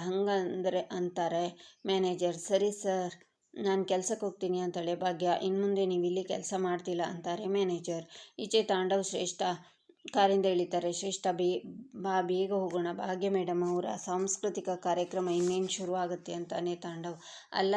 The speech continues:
ತಾಂಡವ್, ನಾನೇನೋ ಅವಳಿಗೆ ದೊಡ್ಡ ಹೋಟೆಲ್ನಲ್ಲಿ ಸ್ಟಫ್ ಆಗಿರ್ತಾಳೆ ಅಂದ್ಕೊಂಡ್ರೆ ಜೋಕರ್ ವೇಷ ಹಾಕ್ಕೊಂಡು ಕುಣಿತಿದ್ದಾಳಲ್ಲ" ಅಂತಾಳೆ ಶ್ರೇಷ್ಠ. "ನೋಡಿದ್ಯಾ, ನಾನು ಬಿಟ್ಟಿದ ತಕ್ಷಣ ಅವಳ ಟೈಮ್ ಯಾವ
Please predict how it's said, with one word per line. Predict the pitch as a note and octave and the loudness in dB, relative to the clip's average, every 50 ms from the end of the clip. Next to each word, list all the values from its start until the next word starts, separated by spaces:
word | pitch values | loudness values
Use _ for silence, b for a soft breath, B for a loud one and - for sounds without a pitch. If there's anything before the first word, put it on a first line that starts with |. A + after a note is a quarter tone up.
| G#3+ G#3 | 2 2
ತಾಂಡವ್, | G#3 F#3+ F3 E3+ E3 F#3 F#3 F#3+ | 0 0 0 0 0 0 0 0
ನಾನೇನೋ | F#3 E3+ E3+ F3 F#3 G3 G3 G3+ G3 | 0 0 0 0 0 0 2 2 2
ಅವಳಿಗೆ | G3 F#3+ F#3 F#3 F3 F#3+ F3 | 2 2 2 0 0 0 0
ದೊಡ್ಡ | E3+ E3 D#3+ D#3 F#3+ G3 | 0 -2 0 0 -2 0
ಹೋಟೆಲ್ನಲ್ಲಿ | G3 G#3 G3 G3 G3 F3+ F3 F3+ F3+ F3+ F3 F3 | 0 0 -2 0 -2 0 0 0 0 0 -2 -2
ಸ್ಟಫ್ | F3 - - F3+ F3+ F3 - - - | -4 -2 -2 -2 -2 -2 -6 -6 -2
ಆಗಿರ್ತಾಳೆ | G#3 G3 F#3+ F3 F3+ F3 - - F3 E3+ F3 F3 | 0 0 2 0 -2 -4 -2 -2 0 0 0 0
ಅಂದ್ಕೊಂಡ್ರೆ | E3+ F3 F3 F3 F#3 F#3 F3 E3+ F3+ F#3+ F#3 B B B B B B | -2 -4 -4 -4 -4 -4 -2 -2 -2 -4 -4 B B B B B B
ಜೋಕರ್ | - F3 G#3 G3+ F#3+ G3+ A3+ G#3 F#3+ | -4 0 0 0 2 2 2 2 2
ವೇಷ | G3 F#3 F3+ - | 0 0 0 -2
ಹಾಕ್ಕೊಂಡು | G3 F#3 F3+ - - F3+ F#3 F3+ | -2 -2 -2 -2 -4 -4 -4 -4
ಕುಣಿತಿದ್ದಾಳಲ್ಲ" | - F3+ F3+ F#3 F#3 - G3 F3 F#3+ F3+ F3 E3+ E3+ E3+ E3+ E3+ | -2 -2 -2 -2 -2 -4 -6 -4 -2 0 0 0 0 0 0 -2
ಅಂತಾಳೆ | F3 E3+ E3 F3+ E3+ E3 E3+ | -2 -4 -6 -6 -6 -4 -4
ಶ್ರೇಷ್ಠ. | E3+ - - F3+ F3 E3+ - - E3 E3+ | -6 -4 -4 -4 -4 -4 -4 -4 -4 -2
"ನೋಡಿದ್ಯಾ, | F3 F3+ F#3 F3+ F#3 F3 D#3+ F3 E3+ E3+ | -2 -2 -2 -2 -4 -2 -2 -2 -2 -2
ನಾನು | E3+ F3 E3+ F3 F3 | -2 -2 -2 -2 -2
ಬಿಟ್ಟಿದ | F3 F3 E3+ - - F#3+ - | -4 -4 -6 -6 -6 -6 -4
ತಕ್ಷಣ | - F#3 F3+ - - F3 | -6 -8 -6 -6 -6 -4
ಅವಳ | F3 F3 E3+ E3 - | -2 -2 -4 -4 -4
ಟೈಮ್ | F#3 F3+ F3+ F3+ F3+ F3+ | -4 -2 -2 0 0 0
ಯಾವ | F3 E3+ E3+ F3+ | -2 -2 -2 -2